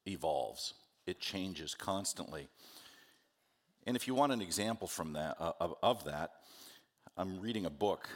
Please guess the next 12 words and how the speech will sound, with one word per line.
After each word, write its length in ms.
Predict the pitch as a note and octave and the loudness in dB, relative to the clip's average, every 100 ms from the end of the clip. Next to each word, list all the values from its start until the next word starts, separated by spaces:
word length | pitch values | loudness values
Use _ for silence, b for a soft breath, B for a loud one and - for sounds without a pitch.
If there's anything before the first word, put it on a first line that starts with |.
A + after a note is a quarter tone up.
| - - | -12 -2
by 300 | E2 D#2+ D2+ | 2 2 2
Russell 320 | E2 G2 - F2 | 4 4 4 2
Moore 260 | F2 F#2 | 4 4
called 380 | F2+ C#2+ C#2+ - | 4 0 0 0
Onward. 560 | F#2 F#2+ F2 D2 C#2+ C2 - B B B B B _ _ | 2 2 2 -2 -2 -4 -18 B B B B B _ _
Russell 320 | A2 C3+ C3 | 6 6 6
Moore 360 | G2 A2 G#2+ F2+ | 8 8 8 6
is 160 | F2+ | 2
an 80 | F#2 | 0
American 640 | F#2 F#2+ G#2 G#2+ A2 G2+ - | 0 2 0 0 -2 -4 -4
evangelical 760 | G2+ F#2 F2+ F2 G2 G#2+ - D#2 | -4 -2 0 2 4 4 0 -4
theologian, 760 | - F2 D#2+ E2+ F2+ D#2+ C#2+ | 0 0 2 4 2 0 -8